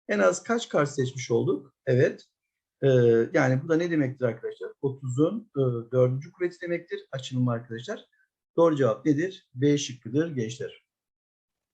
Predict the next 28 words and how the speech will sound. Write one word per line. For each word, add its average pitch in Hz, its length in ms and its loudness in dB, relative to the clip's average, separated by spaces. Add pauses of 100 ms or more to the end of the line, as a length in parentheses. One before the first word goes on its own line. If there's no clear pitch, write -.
(1120)
Sekizinci 226 400 0
soru, 208 500 4
Mustafa'nın 208 840 -2
kitaplığında 156 640 2
bulunan 131 400 0
kitapların 160 460 -2
sayılarının 135 640 -2
türlerine 156 400 0
göre 143 240 -2
dağılımı 143 420 2
daire 147 260 0
grafiğinde, 135 600 -4 (920)
okuduğu 196 460 -2
kitap 233 340 -2
türlerinin 170 360 0
sayıları 151 400 4
ise 202 200 -8
sütun - 280 -10
grafiğinde 147 420 2
gösterilmiştir. 113 800 -8 (540)
Mustafa'nın 214 680 -2
kitaplığındaki 165 760 0
okumadığı 180 540 -2
kitap 208 280 -4
sayısı - 420 -8
altmıştır 143 640 -4
diyor 110 140 -2
arkadaşlar. 107 460 -12